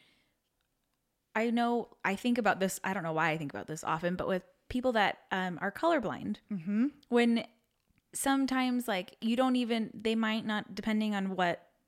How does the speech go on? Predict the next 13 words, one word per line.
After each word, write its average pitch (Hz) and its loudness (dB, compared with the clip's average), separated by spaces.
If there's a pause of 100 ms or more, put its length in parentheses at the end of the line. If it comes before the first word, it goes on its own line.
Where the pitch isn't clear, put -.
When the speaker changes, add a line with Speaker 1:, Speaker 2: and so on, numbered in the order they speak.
(360)
Speaker 1:
what 196 -2
type - -4
they 240 -2
are, 277 0 (500)
they 233 0
might 247 2
not 226 -2
even 196 -2
know 185 -2
what 185 -2 (100)
that 185 -2
color 196 -4 (320)
Speaker 2:
Right. 165 -10